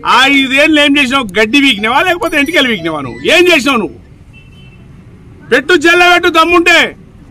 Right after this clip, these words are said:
రా, రేపు పొద్దున రా. ఐదేళ్ళు నువ్వు మంత్రిగా ఉన్నావు కదా, నీ ప్రభుత్వం ఉంది కదా, పోలీస్ వ్యవస్థ నీ దగ్గర ఉంది కదా, ఆర్డీఓ నీ దగ్గర ఉందిగా, కలెక్టర్ నీ దగ్గర ఉందిగా, పెట్టు, ఏం కేసు పెడతావు?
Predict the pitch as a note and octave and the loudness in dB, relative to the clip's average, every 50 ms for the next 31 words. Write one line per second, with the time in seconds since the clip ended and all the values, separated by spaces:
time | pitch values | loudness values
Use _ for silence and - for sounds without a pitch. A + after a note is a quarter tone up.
0 | - - - - - - - - - - - - G#3+ C#4+ E4 E4+ E4+ E4+ E4 D#4 | -20 -20 -20 -20 -20 -20 -20 -20 -20 -16 -8 -2 0 2 2 2 2 2 0 0
1 | E4 D4+ D4+ C#4+ E4 D#4+ D#4 D4+ D4+ D4 B3+ G3+ - - - - - - - - | 0 -4 -4 -2 0 0 2 2 2 2 2 0 -4 -10 -20 -20 -20 -20 -20 -20
2 | - - - - - - - - F3 A3 C#4+ C#4 D4+ D#4 D#4+ E4 E4 E4+ D#4+ D#4 | -20 -20 -20 -20 -20 -18 -10 -6 -4 -2 -2 0 0 2 2 2 2 0 0 0
3 | D4+ D4+ D#4 E4 E4 E4 E4 D#4+ E4 E4+ E4 D#4+ D4+ D#4 F4 F#4 D4 B3+ F#3+ - | -2 -2 0 0 0 2 2 2 0 0 0 0 0 2 2 2 2 0 -2 -6
4 | - - - - - - - - C4+ C#4+ A3+ C#4 C#4+ D4+ E4 E4+ E4+ E4+ D#4+ D#4+ | -14 -20 -20 -20 -20 -16 -10 -8 -6 -6 -2 -2 -2 -2 -2 -2 -2 0 0 0
5 | D#4 D#4 D#4 D4+ D#4+ F4 F4 D4+ A3 - - - - - - - A#3 C#4+ D#4+ E4 | 0 0 0 2 2 2 2 2 0 -2 -8 -18 -20 -14 -8 -2 0 2 4 4
6 | E4 C#4+ B3 D4+ D4+ D4 C#4+ D4+ D4 C#4+ C#4 C#4+ D4 D#4 D#4+ D#4+ D4 D4 D4 D4 | 2 2 2 0 2 2 2 0 0 0 0 0 0 0 0 0 0 0 0 2
7 | E4 F4 E4+ D4+ B3 - - - - - - - G#3+ C4 D4 D4 E4 E4 D#4+ D4+ | 2 0 0 -2 -4 -8 -18 -20 -20 -10 -4 -2 0 0 2 2 2 4 4 2
8 | C#4+ D4 D4+ D4+ D4+ D4+ D#4 D#4 E4 E4+ E4 D#4 D4 D#4 D4+ A#3+ D4+ D#4+ D4+ D#4 | 2 0 -2 -2 -2 -2 0 0 0 0 0 0 -2 -2 -2 -2 -2 -2 0 0
9 | D4+ D4+ D4 D4+ D4+ D4 D4+ D#4+ F4 F#4+ F#4 - - - - - - - C4+ E4+ | 0 0 -2 -2 -2 -2 0 2 2 0 -2 -4 -12 -20 -20 -16 -6 -2 -2 -2
10 | F4 - G4 F#4 F4+ F4+ F4 F4+ F4+ D#4+ C#4+ C#4+ D4+ D4 B3 B3 A#3+ G3 D#3 - | 0 0 0 2 2 2 0 0 0 0 0 0 -2 -2 -2 -2 -4 -4 -6 -10